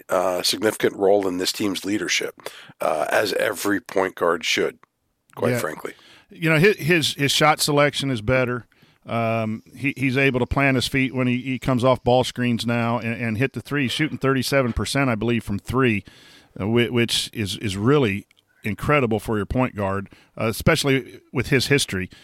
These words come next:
Speaker 2: But I, but I agree with you. He, he is, he's just very valuable to this basketball team from a pace standpoint, from a breaking people down. He, he's, he's taken charges, uh, and,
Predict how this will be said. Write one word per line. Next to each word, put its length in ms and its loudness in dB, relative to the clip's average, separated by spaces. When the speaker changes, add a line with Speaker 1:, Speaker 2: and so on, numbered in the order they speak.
Speaker 2:
But 120 0
I, 80 -2
but 100 2
I 140 4
agree 260 0
with 160 0
you. 180 -2
He, 440 -2
he 320 -2
is, 400 -2
he's 320 -10
just 340 -8
very 400 0
valuable 640 2
to 160 -4
this 180 -2
basketball 560 -2
team 240 -2
from 160 -4
a 60 -6
pace 280 2
standpoint, 600 -2
from 120 -6
a 60 -4
breaking 380 -2
people 280 -2
down. 300 4
He, 200 -2
he's, 380 -2
he's 260 -4
taken 380 0
charges, 640 2
uh, 360 4
and, 200 -2